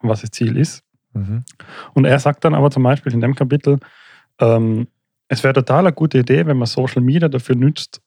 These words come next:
Speaker 1: ähm, nicht sein Essen zu posten, sondern ein Thema aus seinem Ziel und dann jeden Tag ein Thema daraus zu posten, weil dann kriegt man über die Likes wieder die Motivation.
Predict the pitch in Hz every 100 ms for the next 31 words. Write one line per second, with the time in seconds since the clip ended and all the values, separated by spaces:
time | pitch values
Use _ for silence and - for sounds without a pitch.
0 | - 117 113 110 110 _ _ - 151 151
1 | _ _ - 120 - 156 - 160 151 151
2 | 156 - 147 131 120 117 120 - _ _
3 | - 113 123 143 131 117 - 113 113 -
4 | 147 156 120 113 110 113 131 151 139 -
5 | 113 135 - _ _ _ - 113 120 123
6 | 127 113 107 110 - - 110 - 139 -
7 | 190 226 _ _ _ _ _ - 110 117
8 | 175 190 _ _ _ _ 117 135 160 -
9 | 151 - 139 131 117 113 110 107 123 156
10 | - 120 117 117 113 113 110 107 117 -
11 | 123